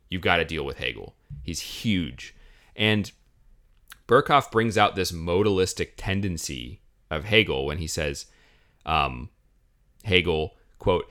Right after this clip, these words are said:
"speaks of the Father as God in himself, of the Son as God objectifying himself, and of the Holy Spirit as God returning unto himself."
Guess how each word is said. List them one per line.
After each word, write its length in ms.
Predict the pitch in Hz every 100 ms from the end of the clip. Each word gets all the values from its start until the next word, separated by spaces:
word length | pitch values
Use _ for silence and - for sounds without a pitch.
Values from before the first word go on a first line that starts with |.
| -
"speaks 460 | - - 131 135 -
of 160 | 123 110
the 80 |
Father 600 | 98 101 98 98 82 80 78
as 260 | 82 80
God 480 | 82 82 87 107 120
in 200 | 131 110
himself, 720 | 120 123 - 73 64 - - _ _ _ _ _ -
of 160 | 87
the 100 | 85
Son 520 | 87 - 131 95 87 104
as 180 | 87 80
God 540 | 85 90 90 87 85 -
objectifying 920 | 80 73 104 - 107 - 73 67 65
himself, 640 | 73 67 - 60 78 - - _ _ _ -
and 140 | 101
of 80 | 85
the 100 | 95
Holy 320 | - 107 98
Spirit 480 | - - 104 95 85
as 180 | 85 80
God 380 | 85 78 78 76
returning 720 | 92 - 120 139 117 73 - _
unto 360 | 85 82 - 76
himself." 560 | 71 67 - - -